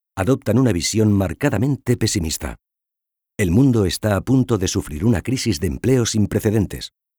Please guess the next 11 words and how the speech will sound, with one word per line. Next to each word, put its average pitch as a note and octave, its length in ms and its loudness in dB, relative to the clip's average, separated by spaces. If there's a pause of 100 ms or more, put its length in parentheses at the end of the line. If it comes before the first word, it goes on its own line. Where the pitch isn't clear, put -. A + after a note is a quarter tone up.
(400)
Los F2+ 200 -2
humanos F2+ 340 0 (280)
vamos F#2 300 0
en G2 80 2
camino F#2 380 0
de D2 80 -6
ser A2 240 -2
sustituidos F#2+ 680 -4
por E2+ 200 -2
robots, F2+ 440 -2 (400)
chatbots A#2+ 540 0